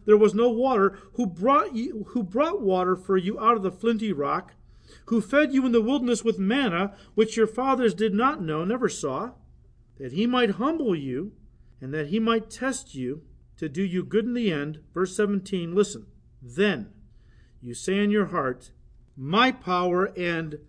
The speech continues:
the might of my hand have gained me this wealth. And you shall remember the Lord your God, for it is he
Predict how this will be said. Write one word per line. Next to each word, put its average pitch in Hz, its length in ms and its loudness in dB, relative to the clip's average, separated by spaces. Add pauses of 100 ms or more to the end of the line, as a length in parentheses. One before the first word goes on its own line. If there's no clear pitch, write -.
(140)
the 156 140 0
might 202 380 0
of 156 200 -6
my 196 360 -2
hand 143 500 -10 (520)
have 156 280 -6
gained 202 440 2
me 190 200 2
this 170 320 -6
wealth. 151 500 -4 (1160)
And 123 160 -14
you 170 140 -2
shall 185 220 0
remember 185 800 0
the 139 120 -8
Lord 160 280 -2
your 165 140 -2
God, 170 380 0
for 175 120 -4
it 165 60 -2
is 160 220 -6
he 254 420 -2